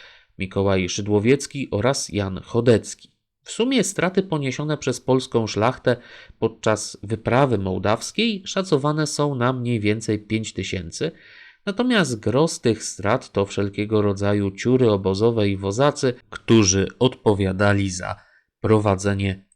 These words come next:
wozów taborowych, z którymi pospolite ruszenie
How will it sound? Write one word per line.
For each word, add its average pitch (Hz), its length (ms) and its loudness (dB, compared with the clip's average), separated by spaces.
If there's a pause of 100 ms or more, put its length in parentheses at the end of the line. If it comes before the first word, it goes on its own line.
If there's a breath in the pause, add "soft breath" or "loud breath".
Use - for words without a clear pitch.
wozów 98 680 -2 (240)
taborowych, 107 840 2 (400)
z - 140 -16
którymi 95 560 -2 (420 loud breath)
pospolite 120 720 0
ruszenie 127 640 0